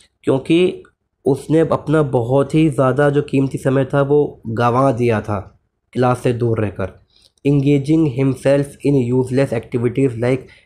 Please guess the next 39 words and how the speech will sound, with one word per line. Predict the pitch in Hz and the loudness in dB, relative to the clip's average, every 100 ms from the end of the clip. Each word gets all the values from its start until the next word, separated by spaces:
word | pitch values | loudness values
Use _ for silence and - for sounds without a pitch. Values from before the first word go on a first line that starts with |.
| _ _ _ - - | _ _ _ -8 -2
seeking | 135 - 135 120 | 0 0 0 2
birds' | 123 131 127 | 2 2 0
eggs, | 127 127 - - _ _ - 120 120 | -2 -2 -6 -20 _ _ -12 -6 0
going | 127 139 139 | 2 2 0
sliding | 127 117 123 117 117 131 131 | -2 -4 -2 0 2 0 0
on | 120 127 135 135 - 117 | 0 2 2 -2 -4 -4
the | 120 | -4
Saar | - 120 120 120 | -2 0 2 2
river | 123 120 127 | 0 0 -2
and | - 117 113 - | -2 -4 -4 -2
so | 110 104 | -2 -2
on। | 98 101 _ _ _ - - - - | -6 -12 _ _ _ -20 -20 -8 0
बहुत | 139 160 151 | 2 2 2
ज़्यादा | 139 139 143 | 2 2 2
उसने | 139 135 139 | 0 0 -2
अपना | 135 139 | 0 -2
कीमती | 139 135 131 127 | -2 -2 -2 -2
समय | 131 135 | -2 0
जो | 131 | 0
है | 131 135 | 0 0
वो, | 127 135 127 101 - - 104 | 0 0 -2 -6 -18 -10 -4
अ, | 120 | -2
जो | 113 123 | 0 0
है | 135 135 - _ _ 101 | -2 -4 -12 _ _ -6
बिगाड़ | 95 - 120 127 131 | -4 -2 2 2 2
दिया | 123 120 | 0 0
था, | 131 | -2
ख़राब | - 120 120 - | -2 -2 -2 -2
कर | 117 | -2
दिया | 110 117 | 0 -2
था, | 120 123 | -2 -4
वेस्ट | 107 127 131 - | 0 0 -2 -6
कर | 117 110 | -4 -2
दिया | 110 | -2
था | 107 117 | -4 -6
क्लास | 120 113 113 | -4 -4 -2
से | 107 | -2
दूर | 113 113 | 0 0
रहकर, | 110 135 | -2 -2